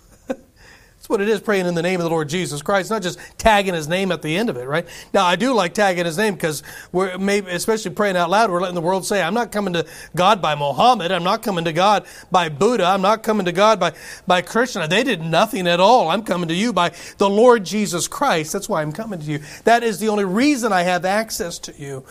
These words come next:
But one of the reasons we come to Him in the name of the Lord Jesus Christ is 'cause, 'cause He has, He has said we could.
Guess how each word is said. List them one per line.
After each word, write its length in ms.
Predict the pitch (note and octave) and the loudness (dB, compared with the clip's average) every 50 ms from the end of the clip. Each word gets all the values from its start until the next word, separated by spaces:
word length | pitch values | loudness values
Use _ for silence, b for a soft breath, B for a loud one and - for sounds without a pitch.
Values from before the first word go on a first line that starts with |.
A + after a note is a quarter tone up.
| B B B B B | B B B B B
But 100 | E3+ E3 | -2 0
one 160 | F3 G3 A3+ | 0 0 0
of 120 | A#3 G#3+ | 0 0
the 260 | F#3 F#3 F3+ E3+ D#3 B B B B | 0 0 -2 -2 -4 B B B B
reasons 460 | - F3 G#3 A3+ A#3+ G#3 G3 F3+ D3+ | -4 -2 0 0 -2 -2 -4 -4 -4
we 80 | E3 F3 | -6 -4
come 200 | - A3 G#3+ G#3+ | -4 -2 -2 -2
to 60 | G#3 F#3 | -2 -2
Him 120 | E3+ E3+ | -2 -2
in 60 | E3 | -2
the 60 | D#3+ | -2
name 200 | D#3+ F3 F#3 G3 | -2 -2 -2 -2
of 80 | F#3+ F3 | -2 -2
the 60 | E3+ | -2
Lord 220 | D#3+ E3+ F3 E3 D3+ | 0 0 0 -2 -2
Jesus 440 | C#3+ F3+ F3+ E3+ D3+ D3+ D3 D3+ | -4 -4 -4 -4 -4 -6 -8 -8
Christ 400 | - - G#3 G3+ F#3 E3 E3+ - | -8 -6 -4 -4 -4 -4 -6 -8
is 100 | D#3+ D3+ | -12 -10
'cause, 220 | - - D#3+ D3+ - B B B B B B | -8 -8 -8 -8 -8 B B B B B B
'cause 200 | - E3+ D#3 D3 | -4 -4 -4 -4
He 200 | - F#3 F#3 E3 | -6 -4 -4 -2
has, 200 | E3 D#3+ D3+ F3 D#3+ D#3+ D#3+ E3+ | -2 -4 -4 -4 -4 -4 -4 -4
He 180 | F#3 E3+ F3+ F3+ | -4 -4 -2 -2
has 140 | E3+ E3+ - | -2 -2 -4
said 200 | G3+ F3 E3 D#3 | -4 -4 -4 -6
we 120 | E3+ D3+ | -8 -8
could. 260 | - - - - C4+ | -8 -10 -8 -8 -8